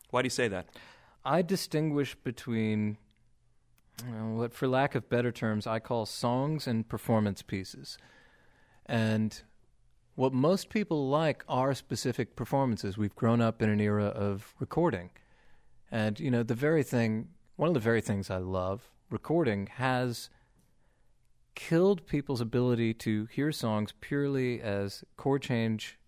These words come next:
Speaker 2: melody, and lyric. It's a very strange and beautiful art form, 'cause when it's right, boy, do you know it. But what we have sort of lost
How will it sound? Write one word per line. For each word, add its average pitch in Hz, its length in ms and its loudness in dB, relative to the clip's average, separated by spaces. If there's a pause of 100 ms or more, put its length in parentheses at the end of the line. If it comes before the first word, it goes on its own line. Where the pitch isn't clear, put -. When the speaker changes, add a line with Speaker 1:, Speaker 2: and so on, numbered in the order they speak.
(560)
Speaker 2:
melody, 104 440 2
and 98 160 -2
lyric. 95 380 -8 (680)
It's 131 160 -10
a 127 40 -2
very 156 440 -2 (140)
strange 135 800 -4
and 113 220 -2
beautiful 123 460 0
art 165 220 0
form, 98 340 -4
'cause 127 220 -6
when 143 160 -2
it's 123 240 -4
right, 127 320 2 (200)
boy, 120 200 0
do 117 100 -2
you 104 120 0
know 98 200 -2
it. - 220 -14 (460)
But 135 260 6 (420)
what 151 260 -4
we 135 400 0
have 123 260 -4
sort 202 220 0
of 120 120 -4
lost 117 720 -2